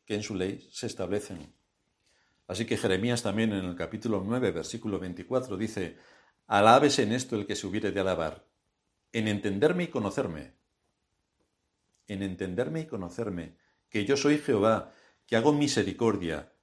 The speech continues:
juicio y justicia en la tierra, porque estas cosas quiero, dice Jehová". Este conocimiento de Dios despierta ahora nuestro respeto,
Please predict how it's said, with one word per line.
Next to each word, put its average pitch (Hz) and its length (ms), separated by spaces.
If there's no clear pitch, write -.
juicio 123 760
y 120 120
justicia 131 560
en 98 60
la 92 100
tierra, 78 380
porque 95 260
estas 117 240
cosas 113 320
quiero, 104 460
dice 95 260
Jehová". 73 380
Este 131 220
conocimiento 101 560
de 127 100
Dios 143 260
despierta 107 800
ahora 131 320
nuestro 107 460
respeto, - 960